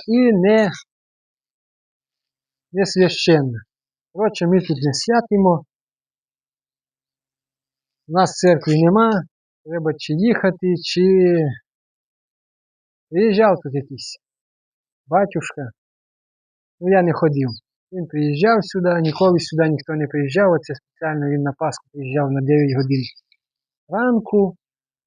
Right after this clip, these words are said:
Щось там казав, і забралось мало людей, він щось там раз-два. Оце його таке святіння і поїхав,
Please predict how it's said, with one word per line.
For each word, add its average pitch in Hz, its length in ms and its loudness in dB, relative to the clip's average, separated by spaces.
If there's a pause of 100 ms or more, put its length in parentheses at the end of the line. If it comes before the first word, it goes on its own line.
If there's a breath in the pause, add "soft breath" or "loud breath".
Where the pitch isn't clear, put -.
(460)
Щось 175 220 -6
там 156 180 0
казав, 156 440 2
і 135 40 -4 (220)
забралось 156 680 0 (160)
мало 156 340 -6
людей, 151 460 2
він 165 140 -2
щось - 240 -8
там 143 240 -12
раз-два. 165 600 0 (880)
Оце 160 220 -4
його 156 160 2
таке 143 280 0
святіння 170 560 0
і 143 40 -2
поїхав, 156 460 0